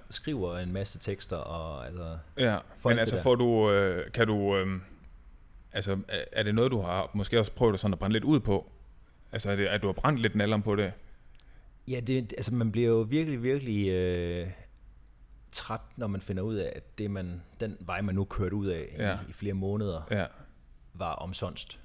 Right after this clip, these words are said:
Speaker 2: Ja.
Speaker 1: Og det, det er jo der, hvor man... Altså, det er i hvert fald for mig sådan en... Sådan, "Ej."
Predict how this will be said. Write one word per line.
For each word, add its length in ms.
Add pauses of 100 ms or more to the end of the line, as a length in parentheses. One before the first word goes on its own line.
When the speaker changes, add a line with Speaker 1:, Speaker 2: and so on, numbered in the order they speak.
(120)
Speaker 2:
Ja. 140 (600)
Speaker 1:
Og 100
det, 120
det 60
er 40
jo 60
der, 160
hvor 160
man... 340 (140)
Altså, 240
det 60
er 20
i 0
hvert 160
fald 120
for 100
mig 260
sådan 180
en... 40
Sådan, 120 (500)
"Ej." 200